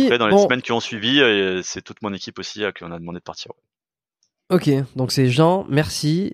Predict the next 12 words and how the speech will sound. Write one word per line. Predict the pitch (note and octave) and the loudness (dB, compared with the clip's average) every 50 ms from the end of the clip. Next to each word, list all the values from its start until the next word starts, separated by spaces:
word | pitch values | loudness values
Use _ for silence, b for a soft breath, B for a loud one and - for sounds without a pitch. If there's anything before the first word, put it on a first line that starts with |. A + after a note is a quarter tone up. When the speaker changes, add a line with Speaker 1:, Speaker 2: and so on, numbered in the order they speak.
| - - - | -10 -8 -4
Speaker 2:
euh, | B2 A#2+ A#2 A2 A2+ A2 G#2+ G#2+ G#2 G2+ G2 F#2+ F#2+ G2 G#2 - - - _ _ _ - | -2 0 0 2 2 2 0 0 -2 -2 -4 -6 -6 -8 -10 -10 -14 -16 _ _ _ -12
tu | - C#3 | -8 0
peux | - D3+ | 4 6
y | C#3+ C3+ | 6 8
aller. | B2+ B2 C3 C#3+ D#3+ F#3 G#3+ - - | 6 6 6 4 2 0 -2 -4 -6
Bon, | A#2+ A2 G2 - - | -6 -6 -6 -6 -8
on | G#2+ G#2+ | -12 -4
connaît | - B2 A2+ A2+ | 0 0 0 2
pas | - A2 G#2 | 2 2 2
la | G2 | 2
raison, | G2+ A2 A2 C3 D#3 F#3 G3 - - - - A2+ | 2 2 2 0 0 -2 -4 -8 -12 -12 -8 -6
euh, | G#2 F2 F2 D#2+ | -4 -4 -4 -6